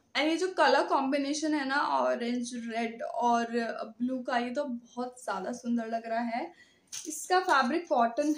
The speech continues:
है। इसमें आपको इस तरीके के bottoms मिलते हैं, trousers हैं, ये plain है, लेकिन इनका fabric बहुत कंफर्टेबल है। I think rayon वाला fabric इन्होंने दिया है इसमें,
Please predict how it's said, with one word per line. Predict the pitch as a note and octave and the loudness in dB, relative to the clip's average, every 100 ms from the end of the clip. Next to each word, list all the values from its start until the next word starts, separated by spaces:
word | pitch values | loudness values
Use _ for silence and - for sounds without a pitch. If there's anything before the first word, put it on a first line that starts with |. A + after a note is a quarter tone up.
| - | -2
है। | C#4+ D4+ G#4+ | -2 -2 -2
इसमें | - F4+ | -4 4
आपको | E4 D#4 F4 | 4 4 2
इस | C4+ D#4+ - | 0 -2 2
तरीके | D4+ D4+ | 2 2
के | C#4 | -6
bottoms | C#4+ B3+ A3+ A#3+ D4 - | -2 0 0 -2 -6 -6
मिलते | D4 C#4+ | -6 -4
हैं, | C#4+ D4 | -6 -4
trousers | C#4 A3 A#3 C4 C4+ | -2 -2 -4 -8 -8
हैं, | C#4 | -6
ये | C#4+ E4+ - | -6 -6 -6
plain | B3+ B3 D4 | -2 -2 -2
है, | D4+ D4+ E4+ | -2 -2 -2
लेकिन | C#4+ B3+ | -4 -4
इनका | D4+ E4+ | -4 -4
fabric | G4+ - C4+ A3 C4 E4 - | -6 0 4 4 2 -4 -4
बहुत | A#3+ - A#3 | -6 -4 -6
कंफर्टेबल | A3+ A#3 A#3 A3+ A#3 A#3 A#3+ | -4 -8 -8 -8 -8 -4 -2
है। | |
I | B3+ A#3 | -2 -4
think | F4+ D#4+ | -4 -4
rayon | A#3 A#3 A3+ C#4+ | -4 -2 -4 -2
वाला | C#4 C#4 | -4 -4
fabric | C4 A3+ A#3 B3+ | -4 -8 -8 -8
इन्होंने | B3 A#3 A#3+ | -4 -4 -4
दिया | A#3 A3+ A#3 | -4 -6 -6
है | B3 A#3+ | -4 -4
इसमें, | A#3+ - B3 D4 | -6 -10 -8 -8